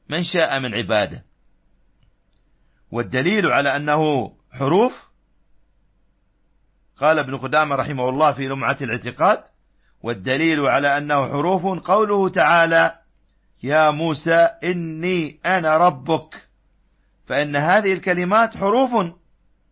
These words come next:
وهي كلام الله عز وجل". وقال ابن قدامة أيضا: "والدليل على أنه بصوت قوله تعالى: 'وناديناه من جانب الطور الأيمن وقربناه نجيا'".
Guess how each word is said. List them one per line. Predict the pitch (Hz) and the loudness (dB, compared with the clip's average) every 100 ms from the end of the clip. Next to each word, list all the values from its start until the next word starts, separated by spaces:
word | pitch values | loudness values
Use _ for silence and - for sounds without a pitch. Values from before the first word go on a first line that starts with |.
| _ | _
وهي | 117 147 156 | -6 -2 -2
كلام | 151 151 151 151 | 0 2 2 2
الله | 147 135 | 0 2
عز | 113 113 104 | 0 -4 -6
وجل". | 107 107 92 - _ _ _ _ _ _ _ _ _ _ - | -6 -6 -10 -14 _ _ _ _ _ _ _ _ _ _ -12
وقال | 107 147 151 | -2 2 2
ابن | 139 131 | 2 -4
قدامة | 120 131 156 156 | -6 0 0 0
أيضا: | 147 175 208 220 _ _ - | -2 -2 -2 -4 _ _ -6
"والدليل | 127 101 143 143 170 165 156 | -4 -4 -4 0 2 2 2
على | 139 151 | 2 0
أنه | 147 156 160 | -2 -2 -2
بصوت | 143 143 190 226 - - _ _ _ _ | -2 -2 0 0 -2 -14 _ _ _ _
قوله | - 220 254 247 | -2 0 0 -2
تعالى: | - 175 208 247 208 147 _ _ _ _ _ - | 0 2 4 4 2 -6 _ _ _ _ _ -10
'وناديناه | 127 147 147 143 143 143 147 170 170 156 | -6 0 2 2 0 -2 0 0 2 0
من | 143 139 139 139 | -4 -6 -6 -4
جانب | 143 180 196 196 190 | 0 2 2 -2 -4
الطور | 190 185 185 180 | -4 -2 0 0
الأيمن | 165 160 190 190 202 190 123 - _ _ _ _ _ _ _ | 0 0 -2 0 0 0 -2 -10 _ _ _ _ _ _ _
وقربناه | 113 - 139 135 135 139 143 143 | -12 -4 -2 0 -2 0 0 0
نجيا'". | 131 120 107 117 113 110 | -2 -4 -4 -4 -2 -2